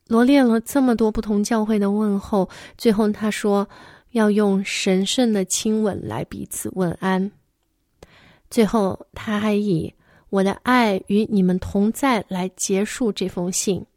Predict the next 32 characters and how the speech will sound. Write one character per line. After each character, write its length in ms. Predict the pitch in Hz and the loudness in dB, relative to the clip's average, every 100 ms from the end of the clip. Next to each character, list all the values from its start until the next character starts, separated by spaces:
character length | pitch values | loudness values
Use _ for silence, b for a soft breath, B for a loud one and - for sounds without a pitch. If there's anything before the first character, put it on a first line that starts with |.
| _ _ _ B B B B | _ _ _ B B B B
所 160 | - 254 | -4 -2
以 40 | |
他 140 | 233 247 | 0 -4
不 200 | - 220 | -4 -8
断 300 | - 269 247 | -2 2 2
地 140 | 220 | 2
在 440 | 202 - 196 180 196 b b b b | 0 -2 -2 -2 -6 b b b b
向 280 | - - 220 | -8 2 4
我 100 | 196 | 6
们 120 | 185 | 4
传 240 | 185 - 196 | 0 0 2
达 180 | 202 202 | 2 0
一 80 | |
个 120 | 202 202 | 0 -2
非 160 | 233 | -2
常 200 | 226 226 | -4 -4
重 240 | 226 269 220 | -2 2 2
要 160 | 208 | 2
的 100 | 185 | 2
信 320 | 185 - 214 196 | 0 0 0 0
息， 300 | - 208 196 | -2 -4 -2
就 160 | 208 | 0
是 360 | 202 - 190 - b b b b b b - | 0 -2 -4 -8 b b b b b b -2
作 160 | 233 | 2
为 120 | 208 196 | 4 2
教 260 | - 214 | 2 0
会， 160 | 202 214 | 2 2
我 160 | 185 | 2
们 220 | 180 185 190 - | 2 2 -2 -6
一 100 | 214 | -8
定 340 | - 233 220 | -2 0 2
要 280 | 214 196 180 | 2 0 -2